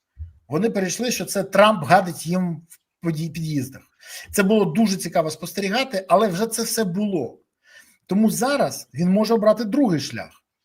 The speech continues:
Це дійсно ввести всі санкції, ці пош-, до речі, це вимагають вже республіканці. І це дуже вирогідний сценарій.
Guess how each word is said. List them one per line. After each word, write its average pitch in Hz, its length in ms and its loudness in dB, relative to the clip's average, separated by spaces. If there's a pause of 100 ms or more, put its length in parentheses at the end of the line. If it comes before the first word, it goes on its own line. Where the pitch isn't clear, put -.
(260)
Це - 480 4 (580)
дійсно 175 500 0
ввести 131 320 -6
всі 127 240 -10
санкції, 196 560 -2
ці 151 160 -8
пош-, 135 240 -8
до 160 100 2
речі, 214 260 -2
це 196 240 0
вимагають 180 540 0
вже 151 160 -2
республіканці. 147 840 -6
І 127 80 -14
це 175 220 -4
дуже 190 380 -2
вирогідний 156 500 -4
сценарій. 127 580 -4